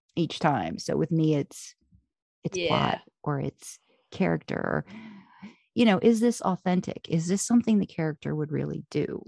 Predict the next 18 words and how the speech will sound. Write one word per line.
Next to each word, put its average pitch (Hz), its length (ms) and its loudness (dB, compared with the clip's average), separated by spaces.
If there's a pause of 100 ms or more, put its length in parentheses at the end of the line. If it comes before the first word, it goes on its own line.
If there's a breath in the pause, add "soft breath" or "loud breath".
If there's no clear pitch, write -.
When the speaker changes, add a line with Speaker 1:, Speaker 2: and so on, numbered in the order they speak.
Speaker 1:
That's 185 260 0
the 196 80 -2
thing 180 200 -2
I 156 100 -2
kinda, 151 480 -2 (1300)
I 180 80 -6
kinda 202 240 2
go 175 100 2
back 156 260 0
to - 180 -8
again, 143 260 -4
like, 143 140 -4
when 151 160 -2
I 147 60 -4
read 160 340 -4
something, 143 420 -4
if 143 160 -8
it - 100 -12